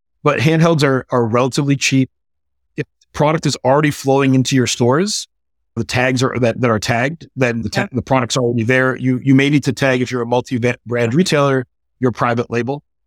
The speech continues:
Speaker 1: So you'll, you'll sit down and tag your private label goods. So there is some tag costs associated with that, but tag costs are anywhere between, I like to budget five cents incremental per tag. That's probably on the high end, depending on the volume.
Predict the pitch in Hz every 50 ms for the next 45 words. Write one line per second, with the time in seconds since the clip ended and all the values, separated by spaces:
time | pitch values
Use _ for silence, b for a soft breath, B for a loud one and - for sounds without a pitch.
0 | _ - - 131 120 120 117 117 117 113 113 113 113 110 - _ _ _ _ -
1 | 131 127 113 - - 135 110 - 127 127 123 120 107 - 135 127 123 120 117 107
2 | - 156 147 143 151 139 143 135 135 131 127 135 127 120 - 123 123 131 131 -
3 | - 139 131 - 139 139 127 - - 123 120 98 - 123 - - 123 110 - 123
4 | 120 117 123 120 113 123 127 - - 151 156 147 - - 147 143 - - 135 117
5 | 123 131 131 135 127 123 120 - - 131 127 123 117 117 110 _ _ _ _ _
6 | _ _ _ _ _ _ _ _ _ - 135 151 175 - - 143 127 139 131 135
7 | 127 - 131 127 120 - - 127 127 123 - - - - - 131 120 - 127 120
8 | 120 110 - 120 - 120 113 - 127 123 127 127 123 120 123 _ _ _ _ _
9 | _ - 123 120 - - - - - _ _ _ _ - - 143 131 131 139 131
10 | 135 135 131 131 131 123 - - 131 131 131 135 131 135 139 143 _ _ _ _
11 | _ _ _ _ _ _ - 120 - 135 127 127 127 123 120 117 107 127 120 123
12 | 127 127 127 131 135 135